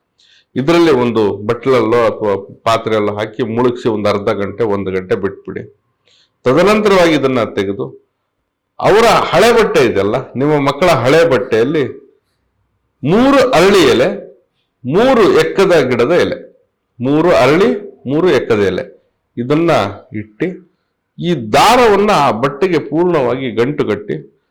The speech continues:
ಹರಿಯುವ ನೀರಿಗೆ ವಿಸರ್ಜನೆ ಮಾಡಿ. ಅರೆ, ಇದನ್ನ ಮಾಡೋದ್ರಿಂದ ಏನ್ ಮಕ್ಕಳು ಚೇಂಜ್ ಆಗ್ತಾರ? ಖಂಡಿತ ಆಗ್ತಾರೆ. ಯಾಕೆ? ಅವರಲ್ಲಿರ್ತಕ್ಕಂತಹ ದೃಷ್ಟಿ,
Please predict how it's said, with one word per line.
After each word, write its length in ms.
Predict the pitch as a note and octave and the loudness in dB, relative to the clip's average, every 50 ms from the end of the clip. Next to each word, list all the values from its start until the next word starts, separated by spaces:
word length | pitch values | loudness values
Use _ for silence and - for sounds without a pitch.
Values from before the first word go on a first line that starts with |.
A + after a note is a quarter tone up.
| _ _ _ _ | _ _ _ _
ಹರಿಯುವ 480 | - B2+ D3+ F#3 G3 G#3 G3+ F3+ D#3 | -6 -4 -2 -2 0 -2 0 0 0
ನೀರಿಗೆ 440 | C3 A#2+ A#2 B2+ C3+ B2+ A#2+ C#3 C3+ | 0 0 -2 -4 -4 -4 -4 -6 -6
ವಿಸರ್ಜನೆ 600 | B2 G#2+ G2+ - - A2+ G2 G2+ - - - - | -6 -6 -10 -8 -8 -10 -10 -10 -14 -16 -16 -16
ಮಾಡಿ. 380 | A#2 A#2+ - - F2 _ _ _ _ _ _ _ _ _ _ _ _ _ _ _ _ _ _ _ _ _ _ _ _ | -16 -18 -20 -20 -20 _ _ _ _ _ _ _ _ _ _ _ _ _ _ _ _ _ _ _ _ _ _ _ _
ಅರೆ, 300 | - B2+ D#3+ F3 E3+ E3+ | 0 2 2 4 4 4
ಇದನ್ನ 240 | E3+ E3+ F3 E3+ E3 | 4 4 2 2 2
ಮಾಡೋದ್ರಿಂದ 640 | D#3 C3+ C3 C#3+ D#3 E3 E3 E3 E3+ E3 E3 D#3+ | 2 2 2 2 2 2 0 0 -2 -2 0 0
ಏನ್ 220 | D#3+ D#3 D#3 D3+ C#3+ | 0 0 0 0 -2
ಮಕ್ಕಳು 240 | C3+ - - D3 D3 | -4 -4 -2 -4 -4
ಚೇಂಜ್ 380 | D3 - C3+ B2+ B2 B2 G#2+ | -2 -2 -4 -4 -4 -4 -6
ಆಗ್ತಾರ? 340 | - B2+ B2+ - _ - D3 - - _ _ _ _ _ _ _ _ _ _ _ _ _ | -8 -8 -10 -14 _ -20 -20 -20 -20 _ _ _ _ _ _ _ _ _ _ _ _ _
ಖಂಡಿತ 320 | B2 B2 B2+ C3 B2+ C3 - | -8 -6 -6 -6 -6 -6 -8
ಆಗ್ತಾರೆ. 360 | - - - _ - _ _ _ _ _ _ _ _ _ _ _ _ _ _ _ _ _ _ _ _ _ _ _ _ _ _ - | -10 -10 -12 _ -20 _ _ _ _ _ _ _ _ _ _ _ _ _ _ _ _ _ _ _ _ _ _ _ _ _ _ -2
ಯಾಕೆ? 480 | B2 A#2+ A#2 - - - - - A2+ | -2 -2 -2 -4 -10 -18 -20 -20 -10
ಅವರಲ್ಲಿರ್ತಕ್ಕಂತಹ 1040 | A2 A2+ A#2 B2 B2 B2 A#2+ A#2 A2+ A2 A2 - A2+ G#2 - A2+ A2 G#2+ G#2+ A#2 A2+ | -4 -2 -2 0 0 -2 -2 -4 -6 -8 -6 -8 -8 -8 -8 -12 -12 -12 -10 -12 -10
ದೃಷ್ಟಿ, 580 | G#2 G2+ G#2 G2 - - _ - - - _ | -10 -10 -10 -12 -12 -18 _ -20 -20 -20 _